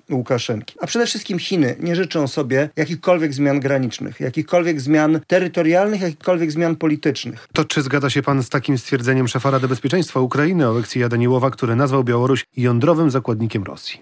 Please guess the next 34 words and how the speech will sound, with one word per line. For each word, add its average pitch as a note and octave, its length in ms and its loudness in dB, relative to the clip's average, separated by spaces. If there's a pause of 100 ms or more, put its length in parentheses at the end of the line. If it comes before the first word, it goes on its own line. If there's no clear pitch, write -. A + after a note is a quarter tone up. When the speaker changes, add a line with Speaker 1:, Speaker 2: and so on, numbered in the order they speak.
Speaker 1:
No A3+ 80 0
jest - 160 2
jądrowym C#3 380 2
zakładnikiem C#3+ 500 0
Rosji, F3+ 260 0
bo F#3+ 140 2
nic G3 160 0
z - 60 -14
tego F3+ 240 0
nie D#3 160 6
ma, C#3 260 2
a E3+ 440 4
wszystkie D#3+ 720 0
cele C3+ 520 2
potencjalne C3+ 920 0
natowskie C#3+ 640 2
są G3 340 -2 (140)
skierowane G#3+ 520 0
na D#4 140 0
nią. A#2 320 0
Speaker 2:
Czy - 140 -2
Polska, C3 460 -2
Unia D3 300 4
Europejska, C3+ 840 2
nato C3 600 0
powinny C3 540 2
w A#2 40 0
jakiś A#2+ 300 -4
sposób B2 440 -4
odpowiedzieć A2+ 520 -2
na A#2+ 100 -2
te G#2+ 100 -2
groźby G#2+ 320 -2
Putina? G2 440 -10